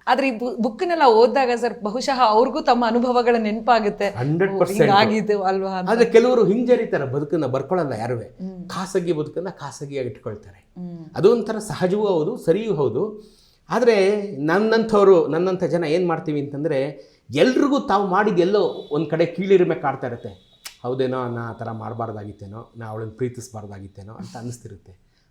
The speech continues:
Speaker 2: ಆದ್ರೆ ತಪ್ಪು. ಮನುಷ್ಯ ಅನ್ನೋನು ಸಹಜವಾಗಿರೋನು, ಸಹಜವಾಗಿರ್ತಾನೆ,
Speaker 1: ಹೌದು.
Speaker 2: ಪ್ರೀತಿಸ್ತಾನೆ, ನಿರಾಶನಾಗ್ತಾನೆ, ಇಲ್ಲ ಮದುವೆ ಆಗ್ತಾನೆ, ಇಲ್ಲ ದುಃಖಿತನಾಗ್ತಾನೆ, ಆ, ನೆನಪುಗಳನ್ನ ಉಳಿಸ್ಕೊಳ್ತಾನೆ. ಇವೆಲ್ಲರ ಬದುಕಿನ ಒಂದು ಭಾಗ.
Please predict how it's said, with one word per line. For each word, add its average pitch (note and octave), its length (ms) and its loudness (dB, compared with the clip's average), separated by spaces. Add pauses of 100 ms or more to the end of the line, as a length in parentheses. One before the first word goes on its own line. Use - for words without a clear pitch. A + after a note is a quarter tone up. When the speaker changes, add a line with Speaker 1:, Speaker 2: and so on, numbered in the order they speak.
(120)
Speaker 2:
ಆದ್ರೆ A2 220 -12
ತಪ್ಪು. G#2+ 720 -16 (560)
ಮನುಷ್ಯ E3 480 -4
ಅನ್ನೋನು D3+ 340 -8
ಸಹಜವಾಗಿರೋನು, G#2+ 1120 -8 (540)
ಸಹಜವಾಗಿರ್ತಾನೆ, E3 720 -2
Speaker 1:
ಹೌದು. - 400 -20
Speaker 2:
ಪ್ರೀತಿಸ್ತಾನೆ, D#3 640 2
ನಿರಾಶನಾಗ್ತಾನೆ, A#2+ 1040 -4 (280)
ಇಲ್ಲ C#3 160 0
ಮದುವೆ B2+ 280 0
ಆಗ್ತಾನೆ, A#2+ 500 -4
ಇಲ್ಲ C3 280 -4 (380)
ದುಃಖಿತನಾಗ್ತಾನೆ, A#2+ 960 -8 (320)
ಆ, D3+ 40 -6 (320)
ನೆನಪುಗಳನ್ನ E3 520 0
ಉಳಿಸ್ಕೊಳ್ತಾನೆ. B2 640 -4 (260)
ಇವೆಲ್ಲರ C#4+ 500 0
ಬದುಕಿನ A#3+ 400 0
ಒಂದು G#3+ 280 2
ಭಾಗ. D#3 280 -4